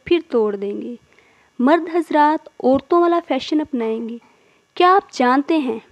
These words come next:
पता है इस वक्त परेशान होता है जब आप दस बजे तक नहीं सोते और सूरज तुलू होने से पहले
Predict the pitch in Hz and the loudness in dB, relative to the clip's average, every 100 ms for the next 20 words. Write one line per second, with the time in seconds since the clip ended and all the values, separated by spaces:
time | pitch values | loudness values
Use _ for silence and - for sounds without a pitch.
0 | _ _ - _ _ 277 - 349 359 - | _ _ -20 _ _ -4 0 0 0 -2
1 | - - - 269 - - 269 269 - 226 | -8 -6 -4 -4 -4 -6 -4 -4 -2 -2
2 | 240 240 - 254 226 254 _ _ _ _ | -2 -6 -10 -12 -14 -16 _ _ _ _
3 | - 285 294 269 277 277 - 254 - - | -2 0 2 4 2 0 -2 -2 -2 -8
4 | 240 226 226 226 _ - 269 240 269 - | -6 -6 -6 -8 _ -10 -6 -2 -4 -4
5 | 202 - 190 - 262 285 - 294 311 - | -6 -6 -10 -4 -2 -2 -2 -2 -4 -4
6 | 285 285 339 285 226 233 - 233 214 233 | -2 2 2 0 -4 -6 -6 -8 -8 -8
7 | 226 | -12